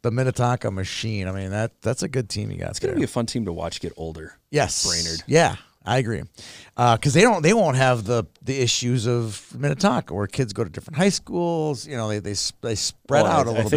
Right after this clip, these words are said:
Speaker 1: bit
Speaker 2: the
Speaker 1: more.
Speaker 2: Ba-, the Bannerman High School game also befits that team a little bit better 'cause
Speaker 1: They
Speaker 2: they're
Speaker 1: are
Speaker 2: bigger.
Speaker 1: bigger.
Speaker 2: They're a
Speaker 1: I
Speaker 2: bigger
Speaker 1: agree.
Speaker 2: team.
Speaker 1: I agree. All right, we are on to Bantam B East in Anoka,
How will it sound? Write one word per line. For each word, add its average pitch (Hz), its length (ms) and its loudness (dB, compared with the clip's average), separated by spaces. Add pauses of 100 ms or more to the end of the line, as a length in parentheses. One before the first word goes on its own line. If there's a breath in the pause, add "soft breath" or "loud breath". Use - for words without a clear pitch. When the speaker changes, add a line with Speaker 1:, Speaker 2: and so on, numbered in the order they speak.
Speaker 1:
bit 120 40 -8
Speaker 2:
the 113 80 4
Speaker 1:
more. 110 140 -2
Speaker 2:
Ba-, 110 100 -2
the 107 140 -2
Bannerman 117 380 4
High 107 160 0
School 101 200 -2
game 90 220 -6
also 95 240 -2
befits 92 460 -8
that 87 180 -6
team 101 180 -4
a 92 40 -6
little 85 180 -6
bit 85 160 -8
better 90 220 -6
'cause 104 120 -8
Speaker 1:
They 127 120 0
Speaker 2:
they're 110 200 2
Speaker 1:
are 104 40 2
Speaker 2:
bigger. 104 200 2
Speaker 1:
bigger. 92 460 -2 (160 loud breath)
Speaker 2:
They're - 140 -6
a 101 40 -2
Speaker 1:
I 101 80 -2
Speaker 2:
bigger 95 160 -2
Speaker 1:
agree. 82 100 -4
Speaker 2:
team. 85 240 -12 (120)
Speaker 1:
I 98 140 -4
agree. 80 280 -8 (480 loud breath)
All 131 100 6
right, 139 200 6
we 160 180 2
are 175 140 2
on 143 200 0
to 139 120 -2
Bantam 131 460 -2
B 107 300 -4 (360)
East 214 500 -2 (200)
in 139 640 -2 (120)
Anoka, 131 600 0